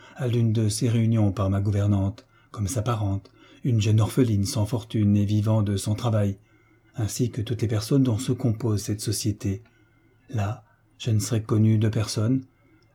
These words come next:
Le jugement que l'on portera de moi me sera manifesté par l'accueil que je recevrai. Les rares perfections dont je suis douée,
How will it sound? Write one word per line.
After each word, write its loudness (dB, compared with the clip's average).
Le 0
jugement 4
que 0
l'on 2
portera -2
de 2
moi 2
me 0
sera -4
manifesté 0
par -4
l'accueil -2
que -2
je 0
recevrai. 0
Les 4
rares -2
perfections 0
dont 0
je 2
suis -2
douée, 2